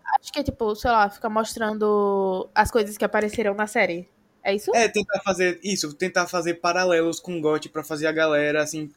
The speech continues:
Speaker 1: Entendi.
Speaker 2: en-, en-, entender mais aquilo, sabe?
Speaker 1: Eu
Speaker 2: Então
Speaker 1: gostei, eu gostei, tipo, sei lá, eu gostei, por exemplo, no, no início eles falaram da, da Daenerys, né?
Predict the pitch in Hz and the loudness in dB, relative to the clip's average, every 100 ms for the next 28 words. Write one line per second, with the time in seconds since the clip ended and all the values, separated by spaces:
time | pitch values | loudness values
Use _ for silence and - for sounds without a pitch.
0 | _ - 233 240 233 214 - 165 - _ | _ -10 -4 -4 -2 -6 -6 -8 -8 _
1 | _ _ _ _ _ - 160 165 165 160 | _ _ _ _ _ -12 -6 -4 -2 0
2 | 160 156 147 143 156 147 127 147 190 196 | 2 2 2 -2 -4 -4 -2 -2 -2 -4
3 | _ _ _ _ _ _ 285 - 415 453 | _ _ _ _ _ _ -2 0 2 2
4 | - 403 339 311 320 330 - 302 - 262 | 2 2 2 0 -2 -6 -12 -14 -12 -10
5 | - 220 214 320 311 247 254 262 _ _ | -4 -4 -2 2 4 4 2 -6 _ _
6 | - 233 240 247 262 233 226 220 _ _ | -4 -2 0 0 -2 -2 -4 -10 _ _
7 | _ _ _ _ _ _ _ _ _ _ | _ _ _ _ _ _ _ _ _ _
8 | _ - 214 208 208 190 196 196 196 - | _ 0 0 2 0 -2 -4 -2 -4 -4
9 | 208 208 202 202 196 - 190 185 190 185 | -4 -4 -4 -4 -4 0 0 0 -2 -4
10 | 185 196 185 180 180 180 175 180 185 190 | -4 -2 0 2 0 0 -2 -2 -2 -2
11 | 180 202 233 226 214 - 220 | -2 -2 -2 -4 -6 -8 -8